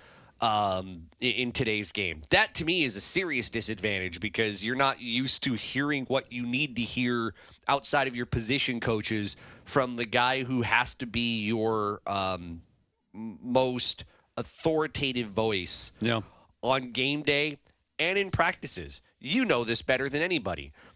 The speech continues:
Speaker 1: Football is so much about routine.
Speaker 2: Hmm.
Speaker 1: Um, you know, you wanna be in a rhythm. You wanna be in that routine. And so you've got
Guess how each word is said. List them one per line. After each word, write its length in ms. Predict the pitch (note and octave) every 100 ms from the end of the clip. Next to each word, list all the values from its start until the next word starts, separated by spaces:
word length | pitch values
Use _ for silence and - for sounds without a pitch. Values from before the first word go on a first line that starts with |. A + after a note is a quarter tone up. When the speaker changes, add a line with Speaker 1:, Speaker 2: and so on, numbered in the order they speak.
| _
Speaker 1:
Football 680 | - - F#3 - D#3+ D#3+ D#3+ -
is 220 | C3 B2+
so 500 | - - E3+ F#3 G3
much 380 | F3+ E3+ - -
about 500 | B2 C3 C3 F3 C#3
routine. 680 | B2 A2 C#3+ F#3+ F3 E2 C#2+
Speaker 2:
Hmm. 340 | E2 D#2+ D2+ C#2 - - -
Speaker 1:
Um, 640 | A2 A2+ A2 G#2+ G#2+ G#2+ - -
you 140 | B2+
know, 60 | B2+
you 280 | B2 C3+ E3
wanna 380 | C3+ C#3 E3 F3+
be 260 | C#3 C#3
in 80 | B2
a 60 | A#2
rhythm. 580 | G#2+ A#2+ B2 G#2+ F#2+
You 180 | F#2+ G#2
wanna 400 | G#2+ A2+ C3 D#3
be 480 | C#3+ B2 A#2+ A#2+ B2
in 140 | A#2+
that 240 | A2+ A2 G#2+
routine. 680 | G#2+ G#2 - A#2+ G2 F2 D2+ - - - - _ -
And 120 | D3+
so 160 | -
you've 260 | F3 E3+ A3+
got 320 | F3+ A3+ D3+